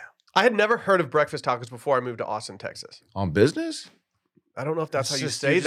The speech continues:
Speaker 1: that. I
Speaker 3: misusing
Speaker 1: just don't
Speaker 3: it.
Speaker 1: know if that's how you say that. And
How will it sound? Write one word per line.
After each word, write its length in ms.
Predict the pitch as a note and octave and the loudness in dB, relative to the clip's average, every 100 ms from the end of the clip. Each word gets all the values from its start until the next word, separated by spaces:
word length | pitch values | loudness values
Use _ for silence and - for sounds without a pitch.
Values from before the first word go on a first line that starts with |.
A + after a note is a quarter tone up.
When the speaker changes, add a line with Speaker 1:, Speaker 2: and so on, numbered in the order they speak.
| B2 | 2
Speaker 1:
that. 80 | |
I 40 | C3 | 2
Speaker 3:
misusing 400 | A2 A#2 A2+ - | -2 -6 -6 -6
Speaker 1:
just 100 | - | -4
don't 100 | E3+ | -2
Speaker 3:
it. 40 | |
Speaker 1:
know 100 | D#3 | -2
if 80 | D#3 | -2
that's 160 | D#3+ E3+ | -4 -6
how 60 | |
you 100 | D#3+ | -6
say 320 | D3+ - D3+ F#3+ | -8 -6 -6 -4
that. 260 | A2+ E2+ - _ _ - - G3+ | -6 -10 -14 _ _ -20 -6 2
And 280 | G#3 F3+ | 2 0